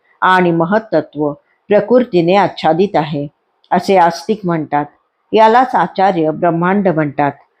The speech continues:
अशा प्रकारे हे संसार चक्र सप्त आवरणांनी युक्त रक्षित आहे. याच्यावर व खाली दसपट पाणी व्यापून आहे. शिवजींचे हिरण्यमय स्वरूप या जलाच्या मध्यभागी स्थित आहे, म्हणून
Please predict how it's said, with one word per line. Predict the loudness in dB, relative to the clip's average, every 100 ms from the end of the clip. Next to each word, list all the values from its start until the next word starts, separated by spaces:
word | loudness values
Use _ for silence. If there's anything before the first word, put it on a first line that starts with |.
| _ -4
अशा | -2 2 0
प्रकारे | 0 -2 0 0
हे | 0 -2
संसार | -2 -2 -2 0 2 2
चक्र | -2 -6 -4 -6 -8 _ _ _ _
सप्त | -2 -2 0 0
आवरणांनी | 2 2 2 2 0 0 -2 0
युक्त | 0 -2 _ -8 -8 _ -4
रक्षित | -4 -2 -4 -2
आहे. | -2 -2 -4 -4 _ _ _ -2
याच्यावर | 0 2 2 2 0 -2 -6
व | -4 -2
खाली | 0 2 0
दसपट | 0 -2 -2 -4 -4 -2
पाणी | -2 0 0
व्यापून | 0 -2 -4 -4
आहे. | -4 -6 -8 -12 _ _ _ _
शिवजींचे | 0 2 4 2 0 0 0
हिरण्यमय | 0 0 2 2 0 0 0 -2
स्वरूप | -2 -2 -2 0
या | 0 0
जलाच्या | 2 2 2 0 -2
मध्यभागी | 0 -4 -2 -2 0 -2 -2 -6
स्थित | -2 -2 0
आहे, | 0 -2 -6 -8 -10 _ -20 -20 -20 -10 2
म्हणून | 4 4 2